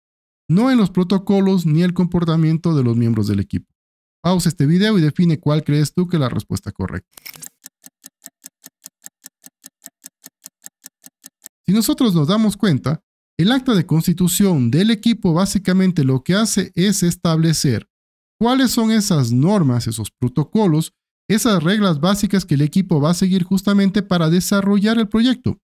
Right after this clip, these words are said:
De esta manera, la respuesta correcta vendría a ser la opción B. El acta de constitución del equipo hace énfasis en que en los protocolos,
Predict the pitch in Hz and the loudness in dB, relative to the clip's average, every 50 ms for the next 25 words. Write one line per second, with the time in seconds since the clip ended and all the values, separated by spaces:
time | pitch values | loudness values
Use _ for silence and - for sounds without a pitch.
0 | _ _ _ _ _ _ _ _ 196 226 - 254 254 247 247 240 240 240 240 226 | _ _ _ _ _ _ _ _ -4 -2 0 0 0 2 2 2 2 2 2 2
1 | 202 147 120 123 139 - - - 190 196 208 220 202 - 220 208 180 151 127 - | 2 0 0 0 -2 -2 -2 -2 -2 0 0 -2 -2 0 0 0 0 -2 -2 -2
2 | 151 165 - - _ _ _ _ _ _ _ _ _ _ _ _ _ _ _ - | -4 -4 -4 -6 _ _ _ _ _ _ _ _ _ _ _ _ _ _ _ -2
3 | 156 180 208 220 214 196 190 - 214 214 202 175 156 - - - 202 202 202 180 | 0 2 2 2 2 0 0 0 0 0 2 0 0 -2 -2 0 0 0 0 -4
4 | - - 123 113 110 - - _ _ _ _ _ _ _ - 147 180 214 240 - | -4 -4 -2 -2 -2 -4 -6 _ _ _ _ _ _ _ -2 0 2 2 2 2
5 | 226 190 156 - - 147 147 - 151 - 160 - 202 196 185 180 180 190 185 - | 2 0 0 0 0 -2 -2 -2 -2 -2 -2 0 0 0 2 2 0 0 0 -2
6 | 214 175 - 170 185 175 - 185 165 170 - 175 208 208 - 190 170 - 175 - | -2 -2 0 -2 -2 0 0 -2 -2 0 0 0 0 0 0 -2 0 0 -2 -2
7 | - 220 233 220 - 254 202 135 107 - - - 127 143 156 - - 151 151 147 | 0 -2 -2 -2 0 0 0 0 -2 -2 -4 -2 -2 -2 -2 -2 -2 -2 -2 -2
8 | - - 135 135 135 131 117 101 98 95 - - - | -2 -2 0 0 2 2 2 0 0 -2 -4 -10 -16